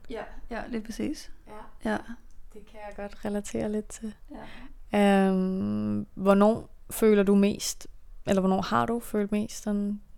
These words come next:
Speaker 2: separationsangst? Har, har der været en konkret situation, du kan komme i tanke om?
Speaker 1: Mm. Jamen, jeg ved ikke, om jeg kan komme i tanke om en konkret situation, men det har i hvert fald været et gennemgående tema, som jeg har arbejdet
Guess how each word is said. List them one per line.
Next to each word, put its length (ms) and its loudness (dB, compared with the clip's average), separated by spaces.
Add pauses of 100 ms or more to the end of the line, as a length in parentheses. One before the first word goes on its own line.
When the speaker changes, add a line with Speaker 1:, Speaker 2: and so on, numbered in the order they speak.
Speaker 2:
separationsangst? 1300 -4
Har, 220 0
har 120 0
der 60 2
været 160 2
en 60 0
konkret 380 -4 (140)
situation, 480 -4
du 100 -12
kan 120 -6
komme 180 0
i 40 0
tanke 280 -4
om? 120 -10 (180)
Speaker 1:
Mm. 640 -12 (1800)
Jamen, 280 0
jeg 120 0
ved 180 -4
ikke, 160 2
om 100 8
jeg 100 4
kan 120 -2
komme 260 0
i 60 -6 (140)
tanke 280 -2
om 100 2
en 100 0
konkret 640 -4
situation, 560 -2
men 160 0
det 120 -2
har 80 -2
i 20 -6
hvert 220 0
fald 200 -2
været 140 0
et 160 -8
gennemgående 640 0
tema, 420 0
som 220 -2
jeg 140 -2
har 180 -4
arbejdet 640 -2